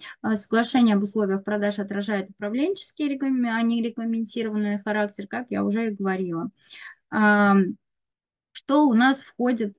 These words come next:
в состав соглашения, с чем связано? Мы, ам,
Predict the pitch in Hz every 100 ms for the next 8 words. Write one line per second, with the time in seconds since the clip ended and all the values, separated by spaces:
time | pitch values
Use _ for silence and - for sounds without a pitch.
0 | - - 214 202 - 240 - 214 214 208
1 | 254 339 320 214 147 - - 254 262 262
2 | - - 220 226 208 196 180 - - _
3 | _ - 220 277 269 - 220 220 226 220
4 | 214 208 202 196